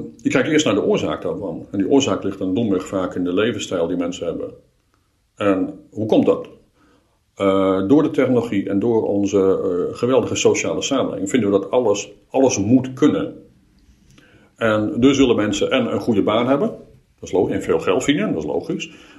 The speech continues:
Maar het moet ook nog een leuke baan zijn. Nou, daar heb je al een beetje een probleem.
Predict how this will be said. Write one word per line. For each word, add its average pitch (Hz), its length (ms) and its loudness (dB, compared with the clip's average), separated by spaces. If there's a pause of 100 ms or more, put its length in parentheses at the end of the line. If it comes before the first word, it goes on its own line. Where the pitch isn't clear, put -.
(240)
Maar 143 300 2
het 294 180 0
moet 104 100 2
ook - 100 -2
nog - 120 2
een 165 60 4
leuke 247 280 4
baan 90 300 -2
zijn. 80 240 -4
Nou, 151 260 0
daar 202 100 2
heb 190 140 0
je 196 60 0
al 196 60 2
een 190 60 0
beetje 202 220 2
een 180 60 -4
probleem. 175 480 2